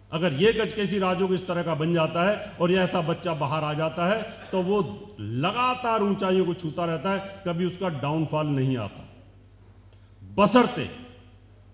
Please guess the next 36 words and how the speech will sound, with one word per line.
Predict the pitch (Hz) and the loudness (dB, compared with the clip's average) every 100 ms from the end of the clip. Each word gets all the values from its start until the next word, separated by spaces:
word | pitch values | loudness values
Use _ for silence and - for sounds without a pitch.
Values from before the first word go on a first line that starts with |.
| - | -10
कि | 147 | -8
ज्योतिष | 117 170 190 202 165 | -2 0 0 0 -2
में | 214 | -2
किंतु | 220 196 180 - 202 | 0 2 2 0 -2
परंतु | 175 165 170 175 | 0 0 2 4
हमेशा | 165 160 156 | 4 4 0
रहती | 156 139 135 107 | -2 -4 -6 -10
है। | 82 - - - - - - - - - | -12 -16 -20 -20 -20 -20 -20 -20 -20 -4
गजकेसरी | 175 175 202 196 196 | -2 0 -2 2 2
राजयोग | 180 165 165 - | 2 2 -2 -2
तो | 160 | -2
है, | 180 139 - - - - - - - | 0 -2 -8 -14 -20 -20 -20 -20 -8
भाग्यशाली | 123 151 170 165 185 185 | -4 -2 0 2 2 2
तो | 185 170 | 2 0
हैं, | 156 196 135 90 - - - - - - - | 2 0 -2 -8 -14 -20 -20 -20 -20 -20 -6
ऊंचाइयां | 180 180 190 196 214 202 | -2 0 2 2 4 2
तो | 180 | 2
आपको | 165 165 - | 0 0 -2
मिल | 165 202 | -2 0
रही | 220 214 202 | 0 0 2
हैं, | 156 101 - - - - - - - 165 | 0 -4 -12 -20 -20 -20 -20 -20 -6 0
आपको | 196 202 202 | 0 0 -4
सब | - 240 214 | 0 -2 0
कुछ | 254 233 | -2 -2
अच्छा | 233 240 | -2 0
हो | 214 220 | 2 2
रखा | 226 220 214 202 | 0 -2 0 0
है, | 180 117 - - - - 123 | 0 -4 -12 -20 -20 -12 -2
लेकिन | 143 165 185 185 | 0 0 2 2
मान | 151 156 165 | 2 2 2
लो | 185 | 2
अगर | 175 180 | 2 0
सप्तमेश | - 143 - 151 160 156 | -2 -6 -4 0 0 0
नीच | 170 175 | 0 0
हो | 170 170 | 0 0
जाए | 196 | -2